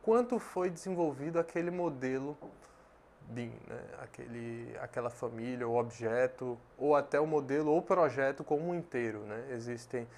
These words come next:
ele é aplicável tanto a, ao nível projetual quanto também ao nível micro, que seria os objetos, né? Ah, o quanto você vai detalhar esses objetos. Então aqui a gente pode ver uma,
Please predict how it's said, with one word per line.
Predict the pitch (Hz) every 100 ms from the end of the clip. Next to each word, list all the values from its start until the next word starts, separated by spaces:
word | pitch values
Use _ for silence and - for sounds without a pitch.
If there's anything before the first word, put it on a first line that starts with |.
| - -
ele | 123
é | 131
aplicável | 143 165 151 147 147 147
tanto | 147 175 185 190
a, | 170 147 151 - -
ao | 135 139
nível | 135 139
projetual | - 147 131 127 127 170 160 160
quanto | 165 170 165
também | - 151 139 139
ao | 143
nível | 135 131 131 127 123 113 - - - - - - - -
micro, | 127 131 135 - 139 131
que | -
seria | 131 123 127
os | 127 120
objetos, | 127 123 117 107 107 - 110
né? | 113 127 - - - - - 117
Ah, | 113 123 -
o | 131 - -
quanto | 170 190 202 202 165
você | 156 151 156
vai | 139 131 135
detalhar | 131 127 135 123 113
esses | 113 117 113
objetos. | 110 110 104 - - - - - - - - - - 147
Então | 135 170
aqui | 165 175
a |
gente | 165 170
pode | - 160 156
ver | 139
uma, | 139 127 117 113